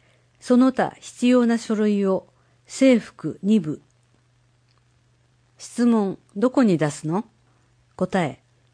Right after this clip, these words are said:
坂戸鶴ヶ島消防組合消防本部予防課。質問、なぜ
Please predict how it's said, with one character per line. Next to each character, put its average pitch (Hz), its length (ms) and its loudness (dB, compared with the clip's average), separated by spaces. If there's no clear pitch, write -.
坂 233 380 0
戸 233 220 2
鶴 226 300 -2
ヶ 226 100 2
島 196 300 -2
消 226 280 2
防 226 220 2
組 196 340 0
合 127 160 -6
消 233 260 4
防 214 220 4
本 180 320 -2
部 143 240 -10
予 180 160 -2
防 175 240 0
課。 151 260 -10
質 - 280 -4
問、 208 360 0
な 247 200 2
ぜ 208 320 -2